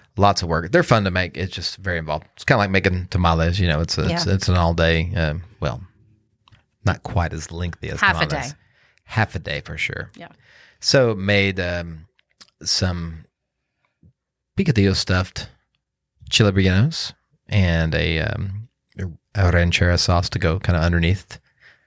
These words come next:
Speaker 1: that I pureed. Made a, um, I guess you say puree of ranchera sauce.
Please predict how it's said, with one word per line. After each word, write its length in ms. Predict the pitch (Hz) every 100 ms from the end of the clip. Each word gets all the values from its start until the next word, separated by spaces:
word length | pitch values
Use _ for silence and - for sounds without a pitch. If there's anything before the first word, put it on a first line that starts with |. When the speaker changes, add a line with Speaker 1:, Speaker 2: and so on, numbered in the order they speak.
| _ _ _
Speaker 1:
that 100 | 87
I 60 | 73
pureed. 460 | - 82 80 76
Made 240 | 90 85 80
a, 240 | 73 73
um, 300 | 73 76 90 87 _ _ _ - - _ _ 104
I 60 |
guess 220 | 92 -
you 40 | -
say 140 | 80
puree 580 | - - 85 90 82 82
of 240 | 85 87 - 95
ranchera 580 | 92 92 92 92 87
sauce. 380 | - 98 123 -